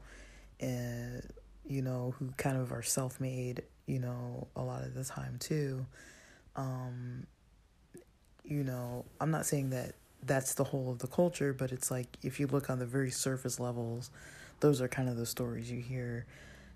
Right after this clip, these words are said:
in black culture. And I know in indigenous cultures, there are stories that are kinda just on the surface told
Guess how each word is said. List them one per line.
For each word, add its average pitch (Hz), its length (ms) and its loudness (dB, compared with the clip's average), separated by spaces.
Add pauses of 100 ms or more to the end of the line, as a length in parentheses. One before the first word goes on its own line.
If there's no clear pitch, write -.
in 123 160 -4
black 120 260 -4
culture. 123 720 -2
And 123 580 -4 (180)
I 135 120 0
know 135 220 2
in 131 300 0
indigenous 131 640 2
cultures, 127 680 -2
there 131 200 0
are 123 140 -2
stories 127 460 0
that 123 120 0
are 120 60 0
kinda 123 280 0
just 127 200 0
on 127 180 2
the 123 80 0
surface 120 400 -2
told 120 300 -4